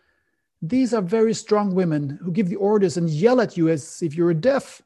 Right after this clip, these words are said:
But when it comes to seduction, they completely change.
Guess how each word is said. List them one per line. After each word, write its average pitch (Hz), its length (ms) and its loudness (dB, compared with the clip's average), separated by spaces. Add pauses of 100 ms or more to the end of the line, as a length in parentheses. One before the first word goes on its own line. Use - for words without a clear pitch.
(500)
But - 180 -10
when 175 120 -2
it 170 100 -6
comes 190 280 -4
to 175 100 -6
seduction, 151 760 -4 (720)
they 147 120 0
completely 170 560 -2
change. 135 640 -4